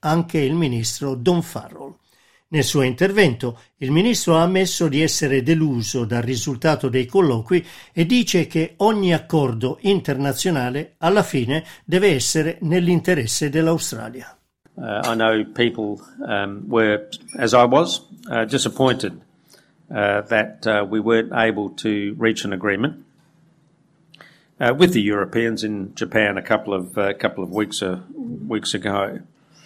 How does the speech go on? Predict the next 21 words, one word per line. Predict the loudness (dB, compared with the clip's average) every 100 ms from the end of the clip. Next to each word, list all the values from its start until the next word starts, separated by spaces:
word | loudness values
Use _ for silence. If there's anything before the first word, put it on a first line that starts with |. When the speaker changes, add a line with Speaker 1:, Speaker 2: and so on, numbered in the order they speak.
| _ _ _ -20
Speaker 2:
Free | -2 2 4
trade | 6 4
agreements | 4 0 0 0 2
are | 4 4
always, | 2 4 4 4 2 -2 -2
uh, | -4
tricky | -2 0 0
business, | 0 0 0 0
and | -2 -4 -6 -10 _ -20 _ _
that's, | -10 -4
uh, | -4 -4 -8
<clears throat> | -6 -4
particularly | 0 2 2 0
the | 0
case | 2 2 0 -4
with | -6 -4
the, | -2 0 0
uh, |
with | -2 -4
the | 0
Europeans. | 0 0 0 0 0 -4